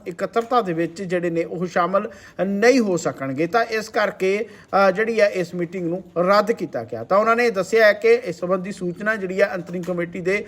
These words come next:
ਅਹੁਦੇਦਾਰਾਂ ਤੇ ਮੈਂਬਰਾਂ ਨੂੰ ਵੀ ਭੇਜੀ ਜਾ ਰਹੀ ਹੈ। ਤਾਂ ਇਹ ਜਿਹੜੀ ਤੇਈ ਦਸੰਬਰ ਨੂੰ ਹੋਣ ਜਾਣ ਵਾਲੀ ਜਿਹੜੀ ਹੈ, ਇਕੱਤਰਤਾ, ਇਹ, ਇਸ ਨੂੰ ਜਿਹੜਾ ਆ, ਉਹ ਹੁਣ ਨਹੀਂ ਹੋਏਗੀ। ਇਸ ਦੀ ਅਗਲੀ ਡੇਟ ਜਿਹੜੀ ਹੈ, ਅਨਾਉਂਸ ਕੀਤੀ ਜਾਏਗੀ। ਤਾਂ, ਅ, ਮੁੱਖ ਕਾਰਨ ਜਿਹੜੇ ਨੇ,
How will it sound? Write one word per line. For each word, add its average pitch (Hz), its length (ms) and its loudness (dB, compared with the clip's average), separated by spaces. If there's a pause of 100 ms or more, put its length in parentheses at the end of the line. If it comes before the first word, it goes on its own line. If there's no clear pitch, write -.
(260)
ਅਹੁਦੇਦਾਰਾਂ 208 600 6
ਤੇ 208 180 -2
ਮੈਂਬਰਾਂ 196 480 2
ਨੂੰ 185 160 -2
ਵੀ 170 220 -6 (280)
ਭੇਜੀ 208 320 2
ਜਾ 170 200 2
ਰਹੀ 117 180 -6
ਹੈ। 135 60 -2
ਤਾਂ 202 200 0
ਇਹ 226 180 0
ਜਿਹੜੀ 226 360 -2 (240)
ਤੇਈ 233 200 2
ਦਸੰਬਰ 190 560 0
ਨੂੰ 208 180 -6
ਹੋਣ 190 340 -4
ਜਾਣ 196 360 0 (420)
ਵਾਲੀ 175 280 2
ਜਿਹੜੀ 180 360 -2
ਹੈ, 180 400 2
ਇਕੱਤਰਤਾ, 196 800 2 (100)
ਇਹ, 208 360 2
ਇਸ 190 140 -6
ਨੂੰ 202 180 -8
ਜਿਹੜਾ 185 440 4
ਆ, - 0 -
ਉਹ 185 600 -2 (100)
ਹੁਣ 180 200 0
ਨਹੀਂ 175 260 0
ਹੋਏਗੀ। 175 300 0
ਇਸ 185 240 -4
ਦੀ 180 240 -6
ਅਗਲੀ 196 240 -4
ਡੇਟ 175 260 -2
ਜਿਹੜੀ 170 260 0
ਹੈ, 185 160 4
ਅਨਾਉਂਸ 156 400 -2 (220)
ਕੀਤੀ 185 240 -6
ਜਾਏਗੀ। 147 340 2
ਤਾਂ, 208 320 2
ਅ, 175 580 4
ਮੁੱਖ 196 260 0
ਕਾਰਨ 226 460 2
ਜਿਹੜੇ 190 220 0
ਨੇ, 196 200 -4